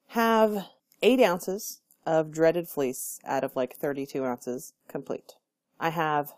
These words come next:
my, s-, my, so that's my one, two, three, four, fifth section, my fifth bobbin that I'm gonna fill with two ounces on the wheel right now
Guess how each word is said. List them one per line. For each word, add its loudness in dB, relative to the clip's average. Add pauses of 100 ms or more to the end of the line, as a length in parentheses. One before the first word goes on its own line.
my, -8
s-, -10
my, -8
so -6
that's -2
my -6
one, -4
two, -8
three, -12
four, -6
fifth -2 (400)
section, -4 (240)
my -2
fifth -2
bobbin 2 (260)
that 0
I'm 2
gonna 4
fill 2
with -2
two -2
ounces -4 (240)
on 6
the 4
wheel 6
right 4
now -2